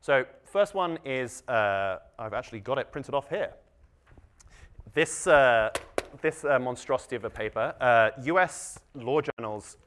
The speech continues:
really like very, very long, uh, uh, uh, papers, and, and we actually, <laughs> we've got, we've got, like, very long appendices to these as well. So, um, so this was our first one. It was in the Yale, uh, Journal of Law and Technology.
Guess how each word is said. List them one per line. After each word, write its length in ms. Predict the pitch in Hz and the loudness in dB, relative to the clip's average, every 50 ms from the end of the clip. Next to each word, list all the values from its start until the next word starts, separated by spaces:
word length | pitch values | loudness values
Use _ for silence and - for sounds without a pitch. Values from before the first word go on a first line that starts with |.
| 123 110 107 | -16 -8 -4
really 320 | 131 151 170 165 160 147 | -2 0 0 0 0 2
like 260 | 143 139 127 - - 107 101 - | 2 2 2 2 -2 -10 -6 -2
very, 300 | 131 123 139 147 143 127 | 0 2 2 2 0 0
very 240 | 135 131 127 135 | 0 2 2 0
long, 480 | 127 113 110 113 113 120 127 131 143 147 - - | 0 -2 -2 -2 -2 -4 -4 -6 -8 -10 -8 -4
uh, 520 | 139 127 120 117 113 110 110 110 107 110 - - _ _ - - | -2 0 2 4 4 2 2 2 0 -2 -6 -10 _ _ -6 -2
uh, 340 | 120 113 110 107 104 104 101 - _ _ - - - - - - - - | 0 0 0 0 -2 -4 -6 -10 _ _ -20 -20 -20 -20 -20 -16 -10 -6
uh, 180 | 117 110 104 104 | -4 -4 -4 -4
papers, 380 | - - 123 123 151 143 123 | -4 -4 -4 -2 -2 -4 -4
and, 180 | 127 120 120 - | -4 -8 -8 -8
and 120 | - 123 123 | -6 -6 -4
we 100 | 135 135 | -4 -4
actually, 260 | 131 - - - - - | -4 -6 -10 -18 -20 -14
<laughs> 60 | - 165 | -10 -8
we've 220 | 143 120 117 113 117 | -8 -8 -8 -10 -12
got, 160 | 127 127 - | -14 -14 -12
we've 120 | 131 117 | -12 -10
got, 120 | - 127 - | -10 -8 -6
like, 160 | 107 104 101 | -8 -6 -6
very 140 | 110 107 104 | -6 -6 -6
long 140 | 104 101 95 | -6 -8 -10
appendices 500 | - - 104 101 98 - - 98 90 - | -10 -10 -12 -12 -12 -12 -14 -16 -16 -16
to 80 | - | -16
these 160 | 92 95 90 | -16 -14 -14
as 100 | 92 90 | -12 -10
well. 200 | 98 95 90 - - - - - - - _ - | -8 -8 -8 -8 -12 -16 -20 -20 -20 -20 _ -4
So, 260 | - 147 135 127 123 - | 2 2 4 4 4 4
um, 500 | 147 135 123 120 113 110 113 113 110 120 - _ - | 6 6 8 8 6 4 2 -2 -6 -12 -14 _ -12
so 140 | - 139 143 | -6 -4 -4
this 140 | 180 - | -4 -4
was 100 | 208 170 | -2 -2
our 80 | 160 139 | -2 0
first 300 | - - 131 120 - - | 0 0 -2 -2 -2 -2
one. 200 | 131 160 226 233 - - | -4 -6 -6 -8 -10 -6
It 100 | 139 135 | -4 -4
was 120 | 131 131 | -4 -4
in 180 | 127 127 123 107 | -6 -8 -6 -4
the 320 | 127 120 113 113 110 110 - - 120 | -2 -2 -2 -2 -4 -6 -8 -8 -4
Yale, 420 | 127 131 135 139 135 131 123 123 - | -2 0 2 2 2 0 -2 -4 -2
uh, 340 | 131 117 113 110 107 107 107 | -2 0 0 0 0 -2 -4
Journal 400 | 104 - 127 123 120 120 113 113 | -6 -6 -4 -4 -4 -4 -6 -8
of 120 | 113 107 120 | -8 -8 -6
Law 160 | 113 110 107 | -6 -6 -6
and 100 | 107 101 | -6 -8
Technology. 560 | - 104 - - 107 101 95 87 95 110 | -10 -12 -12 -12 -12 -12 -12 -12 -14 -14